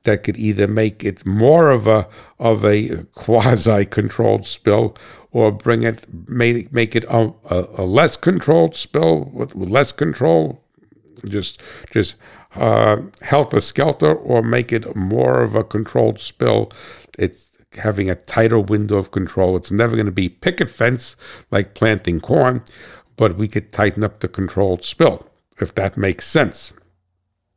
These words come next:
And so, so this is gonna be applicable to any engine,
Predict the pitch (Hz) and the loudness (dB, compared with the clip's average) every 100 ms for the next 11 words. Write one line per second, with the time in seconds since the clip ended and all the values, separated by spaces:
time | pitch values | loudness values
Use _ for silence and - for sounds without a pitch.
0 | _ _ _ _ - 165 120 - - 117 | _ _ _ _ -6 0 0 0 2 2
1 | 98 - - - - - 107 135 - 117 | 2 -8 -20 -20 -8 0 2 2 -2 -2
2 | 120 113 110 110 104 - - 127 - 156 | 0 2 0 -4 -8 -8 -2 0 0 -4
3 | - 131 101 107 104 101 95 - 113 123 | -4 -2 0 0 0 -4 -6 -2 0 0
4 | 143 151 117 123 123 165 190 | 0 0 2 0 -2 -2 -4